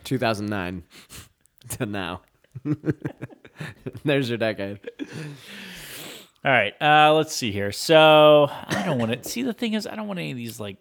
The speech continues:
Speaker 2: these dorky white dudes from Silicon Valley. None of them get on. None
Speaker 1: Okay.
Speaker 2: of 'em.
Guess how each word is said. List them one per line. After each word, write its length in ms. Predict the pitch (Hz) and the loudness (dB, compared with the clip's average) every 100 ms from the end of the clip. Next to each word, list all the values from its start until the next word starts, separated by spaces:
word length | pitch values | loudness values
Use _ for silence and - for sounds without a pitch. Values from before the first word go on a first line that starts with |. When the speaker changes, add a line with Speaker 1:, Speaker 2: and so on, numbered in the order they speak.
| _ - - _ _ _ _ _ _ _ - - _ - | _ -18 -18 _ _ _ _ _ _ _ -20 -20 _ -12
Speaker 2:
these 240 | 127 120 | -8 -8
dorky 520 | 104 120 107 113 113 | -8 -6 -4 -4 -6
white 420 | 92 85 90 95 - | -8 -10 -12 -14 -14
dudes 320 | 98 95 92 | -12 -10 -12
from 160 | 117 | -12
Silicon 540 | 95 - 107 104 107 98 | -10 -8 -8 -8 -10 -8
Valley. 280 | 95 95 107 | -8 -8 -6
None 220 | 135 139 | -2 0
of 80 | 120 | 0
them 160 | 107 | -2
get 140 | 101 95 | -6 -8
on. 300 | 80 85 101 | -10 -14 -8
None 140 | 120 | 2
Speaker 1:
Okay. 160 | 127 123 | 4 4
Speaker 2:
of 120 | 104 | 2
'em. 220 | 95 92 | -6 -12